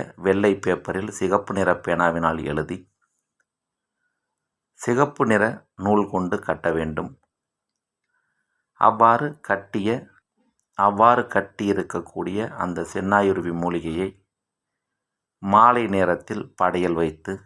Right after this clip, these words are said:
கனிப்பலி கொடுத்து, மூலிகை சாப நிவர்த்தி மந்திரங்கள் கூறி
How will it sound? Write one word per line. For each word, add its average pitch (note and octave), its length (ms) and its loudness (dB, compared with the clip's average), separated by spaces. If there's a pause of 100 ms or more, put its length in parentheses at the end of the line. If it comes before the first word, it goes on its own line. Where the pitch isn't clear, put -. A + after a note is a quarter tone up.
(1200)
கனிப்பலி G2+ 500 0
கொடுத்து, D#2+ 420 -4 (420)
மூலிகை G#2 400 0 (100)
சாப G2 280 2
நிவர்த்தி F#2 440 -4
மந்திரங்கள் F2 540 -2 (100)
கூறி D#2 240 -8